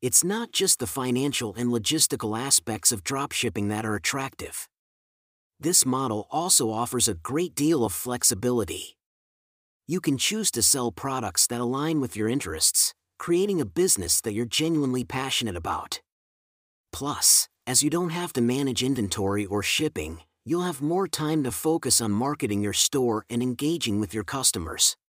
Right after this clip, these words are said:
Lastly, dropshipping can be a great way to test the waters of entrepreneurship.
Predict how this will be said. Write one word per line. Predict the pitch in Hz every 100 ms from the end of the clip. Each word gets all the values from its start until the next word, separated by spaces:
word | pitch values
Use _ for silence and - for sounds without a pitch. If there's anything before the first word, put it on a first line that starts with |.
| _ _ _ _ _ _ _ -
Lastly, | 120 147 151 98 78 - _ _
dropshipping | - 165 180 - 123 110 120 117
can | 131
be | 123 123
a |
great | 87 131 170 170
way | 131 151 87
to | -
test | 98 - 175 -
the | 127
waters | 113 127 143 127 120
of |
entrepreneurship. | 117 131 - - 117 120 120 - 78